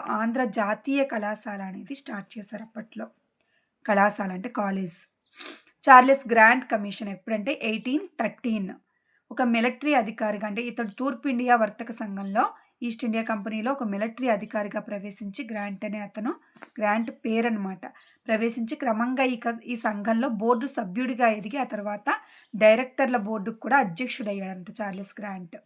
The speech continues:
ఇతడు కంపెనీ డైరెక్టర్లకు పదిహేడు వందల తొంభై ఏడులోను, అలాగే పద్దెనిమిది వందల ఎనభై, పదమూడులో, ఎయిటీన్ థర్టీన్లో బ్రిటిష్ House of Commonsకు ఒక పత్రాన్ని సమర్పించాడు.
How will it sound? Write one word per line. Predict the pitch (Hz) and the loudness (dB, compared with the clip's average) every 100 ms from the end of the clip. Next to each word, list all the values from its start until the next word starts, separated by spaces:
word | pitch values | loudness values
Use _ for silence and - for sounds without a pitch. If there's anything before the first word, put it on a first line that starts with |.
| _ _ _ - _ | _ _ _ -20 _
ఇతడు | - 277 | 2 2
కంపెనీ | 269 220 220 269 | 6 4 4 2
డైరెక్టర్లకు | 277 247 240 233 233 233 - | 4 4 2 -2 -2 -2 -4
పదిహేడు | 233 208 220 | -6 -4 -4
వందల | 214 208 | -4 -6
తొంభై | 208 196 196 | -8 -6 -4
ఏడులోను, | 214 214 214 208 262 - _ _ - | -4 -4 -4 -2 -4 -6 _ _ -6
అలాగే | 240 247 | -4 -2
పద్దెనిమిది | 254 214 220 254 | 0 0 0 -2
వందల | 254 | -2
ఎనభై, | 226 214 214 202 - 233 | -2 -2 -6 -8 -6 -2
పదమూడులో, | 208 220 247 208 202 _ _ _ _ _ _ - | 0 0 0 -2 -6 _ _ _ _ _ _ -12
ఎయిటీన్ | 240 220 247 247 226 | -6 -4 -4 -4 -6
థర్టీన్లో | 208 - 240 226 233 466 - _ _ - | -10 -4 0 2 2 -2 -10 _ _ -8
బ్రిటిష్ | 202 233 311 330 - | 0 0 2 -2 -2
House | 247 220 240 269 | 2 2 6 6
of | 277 | 6
Commonsకు | - - 220 208 226 226 - 269 453 _ _ _ - | 0 -4 -2 0 -2 -4 -4 -4 -4 _ _ _ -10
ఒక | 226 | -4
పత్రాన్ని | 233 - - - 277 247 269 | 0 0 -2 4 6 6 4
సమర్పించాడు. | 285 202 196 - 190 - 202 190 202 185 | -2 -4 -6 -8 -10 -8 -10 -6 -6 -8